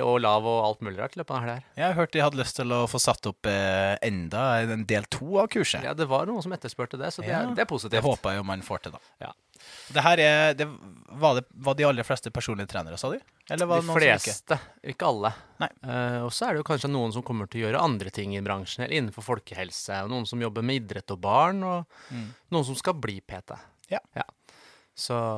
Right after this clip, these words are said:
Speaker 1: litt forskjellige innfallsvinkler. Jeg tror du har utbytte uansett, altså hva du skal drive med etterpå.
Speaker 2: Mm. Kult. Det er jo godt å
Speaker 1: Så
Speaker 2: høre
Speaker 1: det
Speaker 2: at du
Speaker 1: var
Speaker 2: hadde
Speaker 1: egentlig det jeg
Speaker 2: fin
Speaker 1: ville
Speaker 2: helg.
Speaker 1: si. Jeg måtte bare
Speaker 2: Ja da.
Speaker 1: skryte litt av det.
Speaker 2: Jeg tullet jo litt.
Speaker 1: Ja.
Speaker 2: Du skulle jo få lov til å
Speaker 1: Men, eh, det er
Speaker 2: få det
Speaker 1: det,
Speaker 2: frem.
Speaker 1: det er det mest begivenhetsrike, tror jeg, da.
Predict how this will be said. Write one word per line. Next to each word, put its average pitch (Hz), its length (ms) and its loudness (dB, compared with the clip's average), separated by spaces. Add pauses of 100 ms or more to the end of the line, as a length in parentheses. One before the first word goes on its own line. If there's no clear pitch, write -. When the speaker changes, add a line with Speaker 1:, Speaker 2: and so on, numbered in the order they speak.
(200)
Speaker 1:
litt 160 180 0
forskjellige 135 520 -2
innfallsvinkler. 104 480 -6
Jeg - 40 -14
tror 139 120 -6
du 139 80 -2
har 131 120 2
utbytte 107 280 -6
uansett, 110 380 -4
altså 139 180 -8 (260)
hva 104 160 -2
du 104 120 -6
skal - 180 -6
drive 107 140 -4
med 101 180 -6
etterpå. - 180 -12 (240)
Speaker 2:
Mm. 165 220 -8 (960)
Kult. - 380 -20 (100)
Det 139 80 -2
er - 0 -
jo 208 80 4
godt 202 160 0
å 180 80 4
Speaker 1:
Så - 0 -
Speaker 2:
høre 156 160 4
Speaker 1:
det 156 60 10
Speaker 2:
at 160 40 8
du 156 60 8
Speaker 1:
var 165 60 12
Speaker 2:
hadde 151 100 8
Speaker 1:
egentlig 147 140 2
det 135 80 12
jeg - 20 12
Speaker 2:
fin 123 60 10
Speaker 1:
ville 131 140 8
Speaker 2:
helg. - 80 4
Speaker 1:
si. 147 100 8
Jeg 147 100 10
måtte 135 260 2
bare 113 220 8
Speaker 2:
Ja 113 480 6
da. - 140 -16
Speaker 1:
skryte - 300 -2
litt 104 100 -4
av 98 100 0
det. 101 60 -6
Speaker 2:
Jeg - 100 -12
tullet 95 320 -2
jo 95 60 -6
litt. - 360 -10
Speaker 1:
Ja. 98 100 -8
Speaker 2:
Du 104 80 -10
skulle 95 200 -8
jo - 100 -10
få 98 40 -10
lov 85 120 -10
til - 140 -14
å 87 140 -16 (760)
Speaker 1:
Men, 135 140 4
eh, 147 120 8
det 139 100 10
er 135 80 12
Speaker 2:
få - 20 8
det 143 80 10
Speaker 1:
det, 143 140 10
Speaker 2:
frem. 139 80 2
Speaker 1:
det 131 80 8
er 127 100 8
det 127 100 4
mest 120 220 -2
begivenhetsrike, 107 1080 -6
tror 113 280 -4
jeg, 113 140 -2
da. 113 100 -4